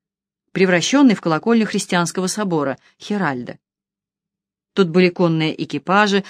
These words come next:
продавцы открыток, цыганки с бубнами, клянчащие милостыню на молочко для ребёнка, и туристы, ждущие своей очереди посетить башню, и с изумлением глядящие вверх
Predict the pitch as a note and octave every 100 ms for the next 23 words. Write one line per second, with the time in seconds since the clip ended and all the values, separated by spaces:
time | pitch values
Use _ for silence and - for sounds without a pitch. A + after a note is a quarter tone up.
0 | - - F3 F3 - G#3+ D#3+ F3 A3 G#3
1 | F#3+ - _ - - E3 A3 B3 A3+ F#3+
2 | A3 G#3 G3 G3 F#3 - _ _ _ -
3 | G#3+ G#3+ G3 F#3+ - G3 G#3 G#3+ F#3+ -
4 | G3 F3+ - - G3+ G#3 G3+ - G3+ F#3
5 | G3 G3+ F3+ F3 F3 D#3+ - _ _ _
6 | _ - C4 E4+ D4 C4 A#3+ G3 G3+ G#3+
7 | - G#3 - F3 F3 - A#3 C#4 B3+ A#3+
8 | A3+ F3 E3 F3+ F3+ D#3+ D3+ C#3 - C3+
9 | _ _ _ _ _ _ G#3 B3+ A#3 A#3
10 | G3+ C#4+ C#4 G3 E3 D#3 F3 F3+ G#3 -
11 | F#3 E3 C#3+ E3 C4+ C4